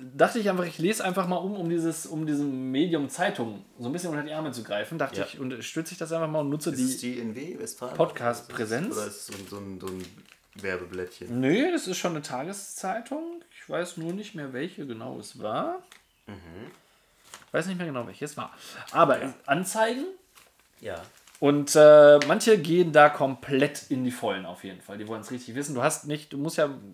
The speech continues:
Speaker 1: ich weiß gar nicht, ob man für jedes Wort bezahlen muss, aber du musst schon zur Sache kommen auf jeden Fall.
Speaker 2: Ja, ich glaube, du
Speaker 1: Und
Speaker 2: musst
Speaker 1: so
Speaker 2: bezahlen
Speaker 1: habe ich
Speaker 2: für
Speaker 1: hier zum Beispiel jemanden, der fragt, „Kanaren oder Ostseeurlaub mit Ihnen?“ Fragezeichen. <laughs>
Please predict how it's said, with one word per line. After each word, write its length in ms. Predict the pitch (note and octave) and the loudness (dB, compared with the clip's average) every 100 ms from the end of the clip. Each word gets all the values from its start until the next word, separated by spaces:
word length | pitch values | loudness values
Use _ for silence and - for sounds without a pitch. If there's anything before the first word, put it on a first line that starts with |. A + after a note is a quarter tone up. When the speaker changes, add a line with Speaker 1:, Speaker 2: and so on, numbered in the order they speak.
| G#2 | -18
Speaker 1:
ich 100 | A#2 | -10
weiß 160 | C3+ C3 | -8 -6
gar 80 | A#2+ | -8
nicht, 60 | |
ob 80 | A#2+ | -10
man 80 | A2+ | -10
für 100 | A2+ | -8
jedes 220 | G#2+ G#2 | -10 -6
Wort 160 | B2 - | -4 -4
bezahlen 420 | F3+ - E3+ F3+ | -8 -10 -10 -10
muss, 200 | B3+ - | -12 -8
aber 280 | D3+ D3 - _ _ _ - | -4 -4 -6 _ _ _ -8
du 60 | |
musst 180 | F3+ G#3+ | -6 -4
schon 140 | A3+ | -6
zur 120 | G3 F3 | -4 -4
Sache 220 | F#3 C#3 | -2 -4
kommen 220 | A#2 A2 | -6 -6
auf 160 | G#2+ G#2+ | -6 -4
jeden 180 | A2 | -6
Fall. 320 | A#2+ A2 C#3 A#2+ | -2 0 0 0
Speaker 2:
Ja, 200 | A2+ G2+ | 0 0
ich 80 | G2 | 0
glaube, 140 | F#2 | -4
du 60 | G2 | -4
Speaker 1:
Und 60 | C3 | 0
Speaker 2:
musst 100 | C#3 | 2
Speaker 1:
so 180 | G#3 | 4
Speaker 2:
bezahlen 260 | C4 - C#3+ | 2 -2 -2
Speaker 1:
habe 140 | E3 | 0
ich 60 | E3 | 0
Speaker 2:
für 60 | F3+ | -2
Speaker 1:
hier 100 | E3+ | -2
zum 160 | E3 | 2
Beispiel 280 | C#3+ C#3+ C#3+ | 2 2 -2
jemanden, 600 | B2 B2+ B2+ A2+ A#2 A2 - _ _ _ _ _ _ _ _ _ - _ _ _ _ _ _ - - - _ - | 0 0 0 -4 -8 -10 -16 _ _ _ _ _ _ _ _ _ -20 _ _ _ _ _ _ -20 -20 -20 _ 6
der 160 | B2+ | 6
fragt, 600 | C#3+ - A2+ A2 A2+ - - _ | 6 6 8 8 6 -8 -16 _
„Kanaren 800 | - B2 A#2 A#2+ C#3+ D#3 F#3+ E4 - _ _ | -4 0 6 6 6 4 -2 -4 -12 _ _
oder 280 | - A#2 - | 2 4 6
Ostseeurlaub 920 | C3 - - D3 D#3+ E3 D#3 D#3+ E3 E3 | 4 2 2 2 4 4 8 8 8 4
mit 180 | D#3 E3+ | -2 0
Ihnen?“ 340 | E3 E3+ G#3 | 0 2 -2
Fragezeichen. 800 | - F3+ F3 E3+ - E3+ E3+ | -2 -2 0 -2 -2 -2 0
<laughs> 0 | C4 | -4